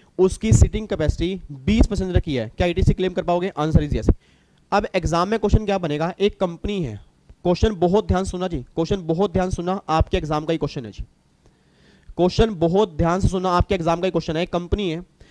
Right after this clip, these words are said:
कंपनी ने अपने employees के लिए, अपने staff के लिए एक गाड़ी purchase की। मैं दोबारा बोल रहा हूँ, एक कंपनी है, कंपनी ने अपने employee के लिए, अपने staff के लिए गाड़ी purchase की। उस गाड़ी की seating capacity दस passenger की है,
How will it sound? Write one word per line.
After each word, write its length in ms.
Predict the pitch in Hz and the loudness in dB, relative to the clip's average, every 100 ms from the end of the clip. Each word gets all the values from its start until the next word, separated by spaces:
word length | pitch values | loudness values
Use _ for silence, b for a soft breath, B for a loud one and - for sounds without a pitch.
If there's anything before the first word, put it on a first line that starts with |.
| 220 B - | -20 B -2
कंपनी 480 | 185 190 - 226 233 | 0 0 -2 -2 0
ने 320 | 180 180 208 - | -2 -2 -4 -4
अपने 340 | 175 208 220 - | -4 -2 -2 -2
employees 560 | 180 175 180 202 220 - | -6 -2 2 2 2 2
के 140 | 214 | 0
लिए, 260 | 175 123 117 - | 0 -4 -6 -4
अपने 300 | - - 214 | -6 -2 0
staff 480 | - 185 170 202 - | 2 2 0 0 0
के 120 | 196 | -2
लिए 220 | 156 123 - | -2 -4 -4
एक 120 | 185 | -6
गाड़ी 240 | 170 165 190 | 0 0 0
purchase 380 | 170 143 147 - | -4 -6 -6 -6
की। 140 | 90 - _ _ _ _ _ _ b b b b - | -8 -18 _ _ _ _ _ _ b b b b -4
मैं 120 | 175 | -2
दोबारा 320 | 175 170 190 | 2 4 4
बोल 80 | 202 | 4
रहा 80 | 214 | 4
हूँ, 60 | 220 | 0
एक 100 | 208 | 0
कंपनी 400 | 180 175 220 214 | -4 2 2 2
है, 240 | 180 202 - | 0 -2 -2
कंपनी 380 | 180 180 214 220 | -2 -2 -2 0
ने 160 | 190 | 0
अपने 320 | 202 185 190 214 | 0 -4 -2 -2
employee 380 | 175 170 175 202 | -2 0 4 4
के 160 | 220 214 | 4 2
लिए, 220 | 160 170 | 0 -2
अपने 320 | 180 170 208 | -2 -2 2
staff 340 | 214 175 170 - | 2 2 -2 -2
के 60 | |
लिए 100 | 196 | -4
गाड़ी 220 | - 165 | 0 -2
purchase 340 | - 165 170 160 | -2 -2 0 -2
की। 140 | 131 160 _ _ _ b b b - | -4 -14 _ _ _ b b b 0
उस 240 | 254 233 175 | 2 4 4
गाड़ी 280 | 170 180 | 2 2
की 160 | 185 220 | 0 0
seating 400 | - 202 202 214 | 0 0 -2 -2
capacity 480 | 208 151 151 156 120 _ 139 | -2 0 0 0 -4 _ -4
दस 260 | 131 196 | 2 2
passenger 400 | - 175 160 156 | 2 0 0 0
की 160 | - | -2
है, 100 | 117 | -4